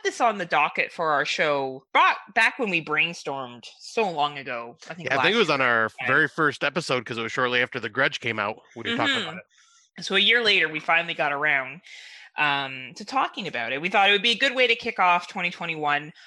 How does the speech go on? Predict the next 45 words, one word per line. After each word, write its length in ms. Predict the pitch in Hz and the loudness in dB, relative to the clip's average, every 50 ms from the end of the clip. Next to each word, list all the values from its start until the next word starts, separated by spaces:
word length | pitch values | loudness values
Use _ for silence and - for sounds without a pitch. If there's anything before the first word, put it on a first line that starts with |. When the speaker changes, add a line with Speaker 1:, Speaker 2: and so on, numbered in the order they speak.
| - - - - - _ _ - | -20 -20 -20 -20 -20 _ _ -4
Speaker 1:
um, 640 | - 156 147 139 139 135 131 127 120 123 - - 170 _ - | 0 2 2 2 2 0 -2 -6 -12 -20 -20 -20 -20 _ -8
because 280 | 190 170 - 165 160 | -8 -6 -6 -8 -6
we 80 | 185 175 | -6 -4
will, 340 | 160 165 160 160 160 180 - - - - - | 0 2 2 2 2 0 -2 -8 -20 -20 -14
you 120 | 185 147 | -10 -10
know, 100 | 127 131 - - - | -10 -10 -12 -14 -16
as, 220 | 165 - - - - - | -16 -14 -14 -14 -4 -2
as, 320 | 170 160 151 - - - | 0 0 -2 -4 -6 -2
uh, 240 | 156 127 127 123 - - _ _ - - - - - _ _ _ | 0 0 2 0 -2 -4 _ _ -20 -20 -20 -20 -20 _ _ _
we 200 | - 185 180 165 | -4 -4 -4 -4
keep 220 | - - 220 196 | -2 -4 -4 -2
having 200 | 202 208 190 190 | 0 2 2 2
people 220 | 190 - 190 - 196 | 0 -2 -6 -4 -2
that 120 | 185 170 | 0 2
are 80 | 170 180 | 2 2
interested 380 | 190 202 - 196 - - 202 | 0 0 -2 -4 -4 -4 -8
in 80 | 175 170 | -6 -4
being 160 | 170 160 156 | -6 -6 -2
guest 220 | 143 147 147 - - | 0 0 0 0 -2
spots. 440 | - 151 165 208 226 - - - | -2 0 0 0 -2 -4 -8 -10
So 460 | - 175 156 151 147 143 139 139 139 - 156 | -6 -4 -2 -2 -2 -2 -4 -6 -8 -4 -2
there's 180 | 160 156 - | -2 -2 0
definitely 840 | - 170 165 - 190 170 160 - - 156 156 151 151 147 147 151 151 | 0 -2 0 0 -6 -8 -8 -8 -8 -8 -6 -6 -6 -6 -8 -10 -12
some 360 | - - 156 147 147 143 147 _ - | -6 -6 -6 -6 -6 -10 -18 _ 0
big 220 | - 180 185 180 | 2 2 2 2
hitters 520 | 180 190 170 160 151 139 127 131 - - - - | 0 0 0 0 0 0 -4 -6 -8 -10 -4 -2
that, 260 | 143 135 131 123 - - - 156 | 0 0 0 0 -4 -8 -6 -4
uh, 220 | 139 123 123 127 - _ - - - - - - - - _ _ - | -4 -4 -4 -6 -8 _ -20 -20 -20 -20 -20 -20 -20 -20 _ _ -20
<laughs> 600 | - _ _ _ _ - - - - 208 214 - | -20 _ _ _ _ -20 -18 -14 -12 -10 -10 -10
you, 140 | 196 233 196 | -8 -8 -8
you 260 | 196 220 226 202 196 | -4 -4 -4 -4 -4
wanna 200 | 196 190 185 180 | -2 -2 -2 0
be 100 | 175 170 | 0 0
on 80 | 156 147 | 0 0
our 120 | 139 139 | 0 -2
podcast. 500 | - 151 139 127 - - 127 98 113 - | 0 0 0 0 0 -2 -2 -2 -2 -2
So 160 | - - 165 | -4 -8 -6
this 180 | 170 180 190 - | -4 -4 -4 -4
is 100 | 190 196 | -6 0
good 200 | - 208 214 185 | 2 2 2 4
that 160 | 180 175 170 | 2 0 0
Scott 280 | - - 214 - 196 185 | 0 -6 0 0 0 2
and 120 | 180 175 | 2 2
I 100 | 165 160 | 2 2
can 240 | 180 - 175 156 160 | 2 0 -2 -2 -2